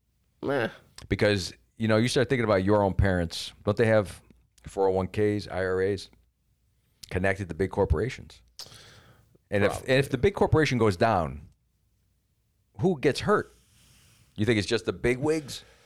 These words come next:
Speaker 2: or
Speaker 1: I
Speaker 2: is
Speaker 1: don't,
Speaker 2: it all the little people
Speaker 1: I don't
Speaker 2: underneath?
Speaker 1: think the corporation would go down because one piece of lipstick went missing.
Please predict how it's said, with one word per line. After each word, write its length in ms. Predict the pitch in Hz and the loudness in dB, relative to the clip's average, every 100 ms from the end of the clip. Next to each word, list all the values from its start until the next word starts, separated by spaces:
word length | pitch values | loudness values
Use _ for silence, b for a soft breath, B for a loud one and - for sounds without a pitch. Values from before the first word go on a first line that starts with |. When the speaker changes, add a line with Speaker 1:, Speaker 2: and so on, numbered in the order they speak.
| b | b
Speaker 2:
or 100 | - | 0
Speaker 1:
I 20 | 98 | 2
Speaker 2:
is 60 | |
Speaker 1:
don't, 100 | 101 | 2
Speaker 2:
it 40 | - | 0
all 200 | 110 123 | 2 2
the 120 | 117 | 2
little 380 | 101 95 123 117 | -2 2 2 2
people 480 | - 87 80 80 76 | 0 -4 -2 -2 -2
Speaker 1:
I 60 | 120 | 0
don't 80 | 135 | 0
Speaker 2:
underneath? 300 | 87 101 95 | 0 0 0
Speaker 1:
think 220 | 120 117 | -2 -4
the 80 | 110 | -8
corporation 460 | 117 107 107 107 | -6 -4 -4 -4
would 80 | 104 | -4
go 80 | 101 | -4
down 220 | 98 101 | -4 -6
because 420 | 101 101 98 95 - | -6 -6 -6 -6 -10
one 280 | 120 104 104 | -8 -6 -6
piece 200 | 104 104 | -6 -6
of 80 | 107 | -4
lipstick 320 | 98 92 95 - - _ | -4 -4 -6 -8 -14 _
went 240 | - 90 - | -6 -4 -4
missing. 320 | 95 92 80 | -6 -4 -6